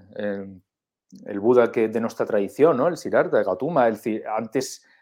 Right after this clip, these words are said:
pues, las tradiciones de los Rinpoche, del, del yoga tibetano, ¿no? De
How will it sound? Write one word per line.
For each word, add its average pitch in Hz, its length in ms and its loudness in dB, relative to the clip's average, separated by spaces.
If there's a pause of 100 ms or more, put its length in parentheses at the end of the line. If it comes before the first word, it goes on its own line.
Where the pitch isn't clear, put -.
pues, 104 140 -8
las 104 120 -6
tradiciones 120 460 -2
de 120 80 0
los 113 140 0
Rinpoche, 110 640 -2
del, 110 300 -2
del 98 180 -8
yoga 117 260 0
tibetano, 113 720 0
¿no? 170 180 -2
De 117 240 -2